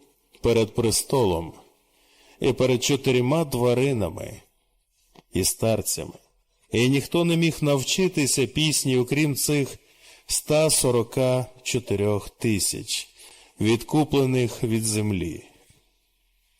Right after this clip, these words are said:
Це ті, хто не осквернився з жінками, бо чисті вони, а вони йдуть за агнцем – Куди він іде. Вони викуплені від людей,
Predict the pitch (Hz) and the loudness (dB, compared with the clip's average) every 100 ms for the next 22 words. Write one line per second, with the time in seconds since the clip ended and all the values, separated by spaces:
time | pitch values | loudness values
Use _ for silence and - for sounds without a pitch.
0 | _ _ _ _ _ - - 110 110 139 | _ _ _ _ _ -8 -2 2 2 2
1 | 135 - 127 117 113 104 107 101 110 107 | 0 2 0 2 0 0 -2 -2 0 -2
2 | 107 101 90 101 101 - 127 123 113 - | 0 0 0 -2 -2 -2 0 0 -2 -6
3 | - - 107 98 - 135 - - 85 82 | -20 -4 0 2 2 0 0 -2 -2 -2
4 | 85 98 110 127 123 123 135 117 117 - | 0 2 2 2 0 0 0 0 0 0
5 | 127 123 117 - 113 113 - _ _ _ | 0 0 -2 -2 -2 -4 -10 _ _ _
6 | 92 95 104 92 117 131 80 90 82 80 | -2 2 2 2 0 0 -2 -4 -4 -6
7 | 101 - _ _ _ _ _ _ - 113 | -10 -18 _ _ _ _ _ _ 0 2
8 | 139 135 131 180 165 151 147 143 131 120 | 4 2 2 0 0 0 0 0 2 0
9 | 104 98 95 120 131 135 | 0 0 0 0 2 0